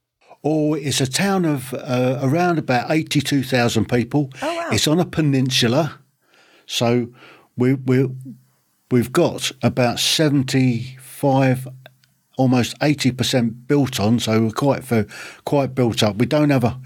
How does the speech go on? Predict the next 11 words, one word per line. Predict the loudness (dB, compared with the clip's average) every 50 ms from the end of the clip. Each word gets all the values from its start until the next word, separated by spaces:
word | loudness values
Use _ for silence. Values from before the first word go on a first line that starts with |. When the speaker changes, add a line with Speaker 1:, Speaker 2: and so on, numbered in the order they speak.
| -18 -20 -20 -20 -18 -12
Speaker 1:
huge | -8 -6 -2 0 2 2 2 2 2 2
amount | 2 2 2 2 2 0
of | -2
green | 0 2 2 2 2
space, | 0 0 0 0 0 0 0 -2 -6 -10 -20 -20 -20 -20 -20 -20 -20 _ -8
um, | -2 0 2 2 4 2 2 0 -2 -8 -20 _ _ _ _ _ _ _
but | 0 0 0 0 -4 -8 -12 -14 -20 _ _ -2
we've | 0 0 0
got | 2 0 -2 -2 -4
a |
f-, | -8 -12 -16 -20 -20 -20 -20